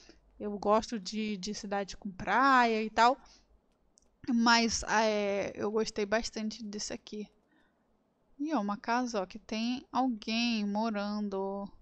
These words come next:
Você não tem permissão. Tem um banheiro também. Olha, dá pra entrar por aqui. Oi, moça.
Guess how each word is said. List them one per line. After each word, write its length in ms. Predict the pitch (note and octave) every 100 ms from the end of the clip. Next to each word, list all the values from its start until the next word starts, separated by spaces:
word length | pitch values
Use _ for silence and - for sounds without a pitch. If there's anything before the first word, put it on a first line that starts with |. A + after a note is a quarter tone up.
| - - _ - - - _
Você 260 | - - G#3+
não 180 | A3+
tem 400 | A#3 - G#3+ A#3+
permissão. 1200 | B3+ C4 B3+ D4+ - - A3+ A3+ A3+ G#3+ G3+ G#3 G3+ - - - _ _ _ _ _ _
Tem 120 | -
um 80 | B3
banheiro 520 | A3+ A3 G#3 A#3 C#4 -
também. 880 | A#3 G3+ G3 A#3 C4 C4+ C4+ C#4 D4 -
Olha, 420 | C#4 G4 F4+ A3+
dá 120 | G#3+
pra 140 | A3+
entrar 200 | C4+ C4
por 160 | C#4+ E4
aqui. 520 | E4+ - D#4+ E4 B3 - _ _ _ _ _ _ -
Oi, 120 | F#4
moça. 580 | A3 G#3 - - A#3